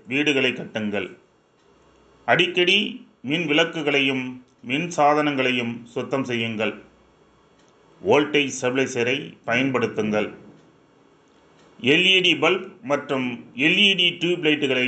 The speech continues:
பயன்படுத்துங்கள். மின் விசிறிகளுக்கு எலக்ட்ரானிக் ரெகுலேட்டர் பயன்படுத்துங்கள்.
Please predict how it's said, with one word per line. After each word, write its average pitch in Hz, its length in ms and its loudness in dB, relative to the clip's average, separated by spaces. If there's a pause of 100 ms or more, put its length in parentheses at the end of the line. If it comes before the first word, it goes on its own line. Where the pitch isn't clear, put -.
பயன்படுத்துங்கள். 113 840 -4 (1120)
மின் 127 260 2
விசிறிகளுக்கு 131 680 2 (360)
எலக்ட்ரானிக் 151 640 2
ரெகுலேட்டர் 123 680 0
பயன்படுத்துங்கள். 107 760 -2